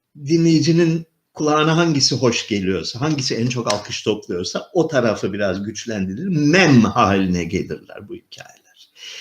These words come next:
Yani anlata anlata figürler oturur ve en popüler olan, en akılda kalıcı olan, en çok insanın ilgisini ve şeyini çeken,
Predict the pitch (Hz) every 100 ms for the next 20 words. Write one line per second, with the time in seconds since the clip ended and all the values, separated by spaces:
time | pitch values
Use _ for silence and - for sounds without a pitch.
0 | - 113 107 98 104 - - - - -
1 | - - - 160 156 190 175 139 135 175
2 | 156 135 139 147 175 185 - _ _ _
3 | _ 139 131 151 143 185 170 147 156 156
4 | - 185 202 - 147 - 113 113 98 98
5 | 92 98 - 147 143 - 117 107 101 113
6 | 98 92 107 98 107 120 190 233 - 151
7 | 131 120 120 - 131 143 131 101 98 98
8 | - 113 127 107 101 - 113 104 101 -
9 | 85 - 80 80